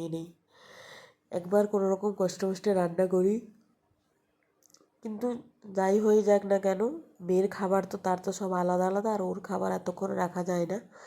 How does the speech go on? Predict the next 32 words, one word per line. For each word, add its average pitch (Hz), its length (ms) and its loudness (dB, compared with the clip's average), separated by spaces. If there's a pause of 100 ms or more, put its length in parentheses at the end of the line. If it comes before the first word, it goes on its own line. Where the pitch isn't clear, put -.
(360)
সঙ্গে 180 320 -6
সঙ্গে 190 280 -4
যাই 180 240 0
খাবার 185 300 -2
বানানো 175 360 0
হয় 196 220 -2
সেটাই 180 340 -8
খাওয়ানো 175 460 -4
হয়। 180 240 -6 (720)
সেই 196 200 -8
মেয়েরটাই 185 520 0
করছি 202 400 0
কোনো 208 220 0
রকম, 202 300 -2
আর 240 100 -2
নিজের 180 360 -6
জন্য 190 240 -4
একবারই 185 460 -2
রান্না 180 320 -2
করছি, 185 240 -6 (120)
যাই 175 240 -2
করি 180 260 -4 (880)
তো 180 140 -14
সেটাই 175 340 -4
খাচ্ছি। 180 440 -12 (1600)
খেতে 185 260 -8
তো 196 100 0
একদম 185 400 -2
কিছু - 220 -10
ভালো 180 260 -4
লাগছে 180 360 -4
না, 185 120 -4